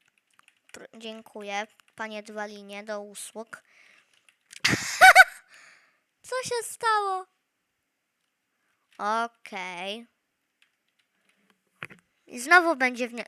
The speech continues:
nie, teraz jest walenie. O mój Boże, w brzuch. To w nas walnął. W brzuchu jesteśmy, co nie? Okej, pokonaliśmy go chyba.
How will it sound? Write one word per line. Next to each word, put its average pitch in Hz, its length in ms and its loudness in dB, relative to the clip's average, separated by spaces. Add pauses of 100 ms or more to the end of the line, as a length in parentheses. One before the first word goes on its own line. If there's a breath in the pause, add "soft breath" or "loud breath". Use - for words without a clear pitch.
nie, 269 200 2
teraz 262 320 4
jest 254 260 -10
walenie. 226 640 -2 (440 loud breath)
O 247 80 -6
mój 269 180 -2
Boże, 254 300 -4
w 220 160 -18
brzuch. 233 460 -12 (200)
To 247 120 -14
w 233 60 -20
nas 269 400 -6
walnął. 220 480 -12 (680)
W - 120 -20
brzuchu 269 420 -10
jesteśmy, 202 560 -14
co - 180 -18
nie? 202 240 -18 (1200)
Okej, 202 400 -12
pokonaliśmy 208 840 -16
go 196 140 -14
chyba. 196 480 -16